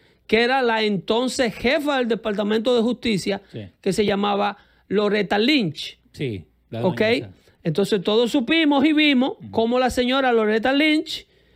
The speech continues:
Speaker 1: que es una
Speaker 2: Sí.
Speaker 1: señora afroamericana,
Speaker 2: Se lavó la mano.
Speaker 1: no, que ya se había
Speaker 2: <laughs>
Speaker 1: reunido con el
Speaker 2: Ajá.
Speaker 1: marido de la
Speaker 2: Ah.
Speaker 1: investigada
Speaker 2: Oh, con
Speaker 1: en el aeropuerto de Arizona,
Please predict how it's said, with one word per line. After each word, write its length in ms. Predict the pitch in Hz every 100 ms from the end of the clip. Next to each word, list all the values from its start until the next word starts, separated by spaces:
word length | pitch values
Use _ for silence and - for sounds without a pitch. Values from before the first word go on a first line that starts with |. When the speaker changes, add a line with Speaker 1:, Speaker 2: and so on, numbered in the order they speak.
| -
Speaker 1:
que 80 | 185
es 20 |
una 140 | 208
Speaker 2:
Sí. 80 | 208
Speaker 1:
señora 260 | 226 233 240
afroamericana, 840 | 247 247 247 262 247 277 247 262 -
Speaker 2:
Se 160 | - 107
lavó 200 | 104 120
la 120 | 117
mano. 240 | 131 117
Speaker 1:
no, 340 | 185 196 240 285
que 160 | 226
ya 160 | 196 208
se 140 | -
había 340 | 247 262 254 277
Speaker 2:
<laughs> 20 |
Speaker 1:
reunido 640 | 285 285 233 254 330 269
con 200 | 233 240
el 120 | 240 233
Speaker 2:
Ajá. 100 | 214
Speaker 1:
marido 680 | 214 330 339 233 214 233
de 100 | 220
la 80 | 220
Speaker 2:
Ah. 40 | 214
Speaker 1:
investigada 960 | 214 208 - 214 220 208 185 208 330 _ _ _ -
Speaker 2:
Oh, 240 | 247 233 165
con 340 | 151 139 135
Speaker 1:
en 160 | 208 240
el 80 | 240
aeropuerto 640 | 240 240 196 247 277 285
de 80 | 269
Arizona, 680 | 277 285 - 285 240 233